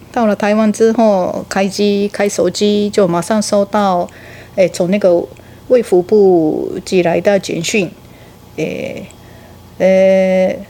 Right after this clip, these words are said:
简讯上面有个网址，你就点进去，你点进去就看到旅客居家检疫申报凭证的东西。啊，这个就是要给那个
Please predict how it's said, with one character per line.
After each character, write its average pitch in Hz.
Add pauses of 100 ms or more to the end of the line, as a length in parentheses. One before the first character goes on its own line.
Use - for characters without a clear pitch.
(180)
简 190
讯 233
上 208
面 196
有 165
个 165
网 165
址， - (120)
你 180
就 202
点 175
进 202
去， 190 (520)
你 175
点 185
进 254
去 240
就 214
看 208
到 190
旅 180
客 226
居 220
家 208
检 180
疫 214
申 202
报 202
凭 175
证 170
的 -
东 165
西。 - (420)
啊， -
这 269
个 233
就 226
是 214
要 202
给 160
那 175
个 -